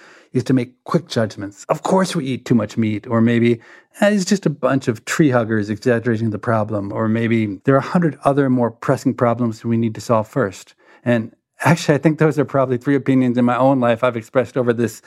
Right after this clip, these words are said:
exact issue. So on a podcast like this, we have the luxury of time and the luxury of thoughtful,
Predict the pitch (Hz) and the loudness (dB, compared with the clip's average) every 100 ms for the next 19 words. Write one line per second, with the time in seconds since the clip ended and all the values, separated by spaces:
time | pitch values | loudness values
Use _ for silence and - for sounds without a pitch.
0 | - - _ 123 110 123 110 - 123 110 | -20 -20 _ -6 0 0 0 -2 -2 -2
1 | 98 98 104 110 - 101 - _ - _ | -4 -6 -6 -8 -4 -4 -4 _ -20 _
2 | - 147 147 170 175 175 190 175 196 190 | -2 -2 0 0 2 0 0 -2 -4 -2
3 | 190 180 170 160 143 151 165 165 - 156 | -2 -2 -2 -2 -2 -2 0 -2 0 0
4 | 160 151 131 120 120 131 139 135 127 - | 2 0 -2 0 0 0 0 -2 -2 0
5 | 107 117 - 127 123 120 | -2 -2 -2 -2 -2 -4